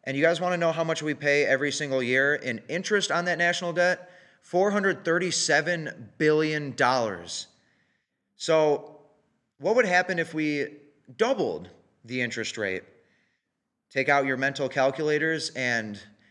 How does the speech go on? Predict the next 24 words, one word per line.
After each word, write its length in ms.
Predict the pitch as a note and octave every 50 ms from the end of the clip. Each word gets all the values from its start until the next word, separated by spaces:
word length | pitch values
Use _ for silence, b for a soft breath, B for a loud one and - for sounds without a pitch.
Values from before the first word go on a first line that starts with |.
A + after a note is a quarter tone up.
| b b
run 180 | - B2 C#3 D3
the 80 | C#3+ C#3
math 300 | C#3+ C#3 C#3 C#3 C3+ C#3+
on 160 | C3 C3 C3
that. 540 | C3+ B2+ G#2 F#2 - - - - _ _ _ -
It 100 | C#3+ D3
would 420 | D3 D3 C3+ B2+ B2 - - -
dramatically 800 | A#2 A#2+ C3+ C3 B2+ C3+ C#3+ D3+ D3+ D3+ D3+ D3 C3+ C3 B2 G2+
increase 680 | C3+ C3 B2+ B2 - C#3+ C#3 B2+ G#2+ F#2 - - - - _ _ - _ _
the 180 | - B2+ B2 A#2
interest 480 | F2+ C#3+ C#3+ C#3 - B2 G2 - - -
on 160 | - A#2+ A#2+
our 140 | A2+ G#2 G#2
debt, 500 | A#2 C3+ C#3 A2+ F#2 - - B B B B B B B
which 220 | - D#3+ F3 E3+ D#3
would 320 | E3+ F3+ F3 D3+ D3+ - - -
require 720 | C3 C3 D3 - - E3+ F3 G3 G3+ F#3 F3+ E3+ - B B B B B B
more 340 | A#2+ C#3 F3 A3+ C4+ C#4+
taxpayer 640 | C4+ F3+ F3+ F3+ F3+ F3+ F3+ - - D#3+ C3+ A#2+ A#2
dollars 580 | G#2+ A2+ G#2+ G#2+ A2 A2+ A2+ A2 G#2+ - - -
to 120 | - - B2
be 100 | C3 B2
taken 380 | - D#3 D3 D3 D#3 C3+ A2+
from 260 | - C3+ B2+ A2 G#2